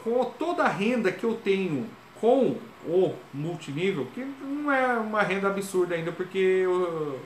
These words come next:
eu comecei faz, não faz muito tempo, mas eu tenho uma rendinha até legal, e essa renda que eu faço, eu uso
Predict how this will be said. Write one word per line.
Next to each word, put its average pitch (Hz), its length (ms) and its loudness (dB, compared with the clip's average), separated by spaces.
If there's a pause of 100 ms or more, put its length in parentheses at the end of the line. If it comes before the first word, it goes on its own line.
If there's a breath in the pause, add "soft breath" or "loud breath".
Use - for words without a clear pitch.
(120)
eu 156 140 -6
comecei 196 420 2
faz, 196 300 0
não 196 120 -4
faz 180 280 0
muito 190 240 -4
tempo, 120 260 -6 (400 loud breath)
mas 180 160 2
eu 208 100 2
tenho 208 140 0
uma 208 140 2
rendinha 180 420 0
até 190 180 -2
legal, 180 480 0 (300 loud breath)
e 190 100 2
essa 247 260 2
renda 202 220 0
que 196 60 -4
eu 175 80 2
faço, 214 400 0
eu 190 100 2
uso 202 420 -2